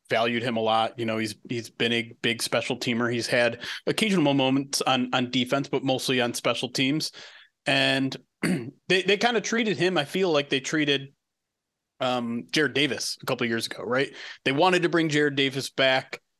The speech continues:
Um, he was a little too expensive on the market, so they le-, let the market take care of itself.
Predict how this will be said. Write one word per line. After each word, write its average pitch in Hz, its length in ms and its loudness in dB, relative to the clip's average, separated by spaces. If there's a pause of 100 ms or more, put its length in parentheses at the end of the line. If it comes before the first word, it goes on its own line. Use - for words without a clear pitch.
(200)
Um, 117 440 0 (160)
he 131 80 -2
was 127 80 -4
a - 20 -4
little 139 140 2
too 131 160 0
expensive 127 420 -2
on 117 140 0
the 117 40 0
market, 117 460 0 (300)
so 131 100 -4
they 113 140 2
le-, 123 260 0
let 135 160 0
the 135 60 -2
market 123 260 0
take 123 160 -2
care 117 160 0
of 113 60 -2
itself. 113 400 -2